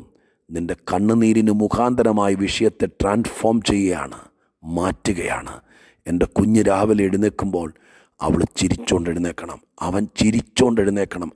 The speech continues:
ആനന്ദഘോഷത്തോടെ ഹല്ലേലൂയ പാടി എഴുന്നേൽക്കണം. അതിന് സ്വർഗത്തിലെ ദൈവം നീ ഉറങ്ങുമ്പോഴും പ്രവർത്തിക്കുക.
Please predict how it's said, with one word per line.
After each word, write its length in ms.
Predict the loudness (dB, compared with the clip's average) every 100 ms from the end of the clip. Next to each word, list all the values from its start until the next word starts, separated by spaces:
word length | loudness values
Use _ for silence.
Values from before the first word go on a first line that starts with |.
| -6 0
ആനന്ദഘോഷത്തോടെ 1400 | 0 2 0 -2 -2 0 2 2 0 -6 -2 0 0 -4 -12 -20 -12
ഹല്ലേലൂയ 760 | -2 0 2 4 6 4 6 4 2 -4
പാടി 460 | 0 2 4 4 2
എഴുന്നേൽക്കണം. 560 | 2 0 -2 -8 -16 -20 _ _ _ _ _ _ _ -14
അതിന് 280 | -10 -6
സ്വർഗത്തിലെ 720 | -2 -2 -4 -6 -8 -2 0 2
ദൈവം 340 | 2 2 0 0
നീ 160 | 0 2 2
ഉറങ്ങുമ്പോഴും 680 | 0 -4 -2 0 0 0
പ്രവർത്തിക്കുക. 680 | -2 -2 -2 -4 -10 -10 -14